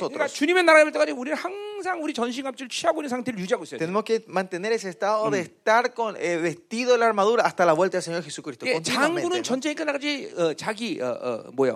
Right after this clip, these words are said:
Speaker 2: 갑옷을 벗지 않는 거죠.
Speaker 1: Los generales en el pasado no se sacaban su armadura hasta
Speaker 2: 어.
Speaker 1: que terminaba la guerra.
Speaker 2: 예, 항상 전신갑주를 취하고 있어야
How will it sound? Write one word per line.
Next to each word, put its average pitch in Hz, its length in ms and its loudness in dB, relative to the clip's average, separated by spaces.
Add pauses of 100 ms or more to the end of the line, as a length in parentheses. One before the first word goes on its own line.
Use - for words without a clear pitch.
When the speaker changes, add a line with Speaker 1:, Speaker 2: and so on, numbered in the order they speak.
Speaker 2:
갑옷을 190 340 0
벗지 151 200 -4
않는 120 160 -6
거죠. 101 100 -6
Speaker 1:
Los 165 160 2
generales 190 540 2
en 247 100 -2
el 240 60 -2
pasado 202 360 2
no 196 200 4
se 269 120 -2
sacaban 220 420 0
su 226 120 -4
armadura 208 360 4
hasta 208 160 2
Speaker 2:
어. - 40 -2
Speaker 1:
que 208 80 2
terminaba 185 580 2
la 160 100 2
guerra. 143 360 -6
Speaker 2:
예, 143 220 -6
항상 220 600 -8
전신갑주를 156 500 -10
취하고 - 180 -8
있어야 - 20 -8